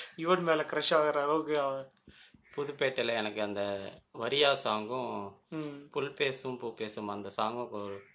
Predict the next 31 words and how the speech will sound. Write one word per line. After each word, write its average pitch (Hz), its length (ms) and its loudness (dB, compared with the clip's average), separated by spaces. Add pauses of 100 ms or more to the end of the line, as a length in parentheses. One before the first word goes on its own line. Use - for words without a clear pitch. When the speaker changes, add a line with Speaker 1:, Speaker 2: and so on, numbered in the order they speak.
(260)
Speaker 2:
ஒரு 104 480 -6
எனர்ஜெட்டிக்கா 127 760 -4
இருக்கும். 117 340 -6
அந்த, 117 280 -4
Speaker 1:
ம். 143 240 -12 (160)
Speaker 2:
அந்த 131 260 -2
டைம்ல 139 260 -2
அந்த 123 240 -2
பாட்டு 127 380 -2
ஒரு 104 440 -10 (720)
டான்ஸ் 139 380 -2
ஆடுற 120 280 2 (260)
எமோஷனல் 120 500 -6
வரும். 98 360 -4 (580)
Speaker 1:
ம். 143 540 -6 (760)
So, 147 280 6
அந்த 143 200 6
Speaker 2:
அது 143 160 6
Speaker 1:
வயசுல 180 320 8
வந்து 160 680 6
பால் 170 300 12
குடிச்சா 160 280 4
எனர்ஜி 160 320 4
வரும்னு 151 220 6
தெரிய 143 280 2
வயசுல 165 280 2
உங்களுக்கு 156 320 4
பாட்டை 165 340 10
பார்த்து 160 440 4
எனர்ஜி 147 320 0
வருது. 135 380 -6